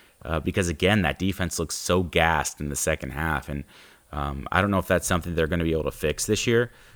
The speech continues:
Uh, you would hope it would be, but definitely concerning, uh,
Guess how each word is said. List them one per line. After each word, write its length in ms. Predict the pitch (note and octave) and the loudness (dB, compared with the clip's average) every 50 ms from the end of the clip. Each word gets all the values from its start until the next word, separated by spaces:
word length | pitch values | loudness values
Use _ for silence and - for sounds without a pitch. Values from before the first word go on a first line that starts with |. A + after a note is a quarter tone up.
| - - - | -20 -14 -6
Uh, 220 | - E2 D2+ D#2 C#2+ | -2 0 0 2 2
you 160 | D#2 F2 F2+ | 2 2 2
would 100 | F2+ E2 | 2 2
hope 220 | C#2+ E2+ F2+ E2+ - | 2 2 2 2 2
it 100 | E2 A#1+ | 2 2
would 240 | D2 D#2+ E2 E2 D#2+ | 2 2 0 2 2
be, 320 | G2 G2 G2 G2+ G2+ - - - - - - - | 2 2 2 2 0 -4 -12 -20 -20 -16 -4 2
but 360 | F2+ F2 E2+ - - - - - | 4 4 4 4 0 -6 0 4
definitely 340 | G#2+ G#2+ G#2 - B2 G#2+ | 4 4 6 4 2 2
concerning, 760 | - - G2 E2 - - F2+ E2+ F2 E2 D#2 D2+ C#2+ C#2+ D2 F#2+ - - | 2 0 -2 -2 2 4 4 6 6 4 2 0 -2 -4 -8 -10 -10 -6
uh, 360 | D#2 D2 D2 C#2+ C#2 - - | -6 -4 -4 -4 -6 -8 -10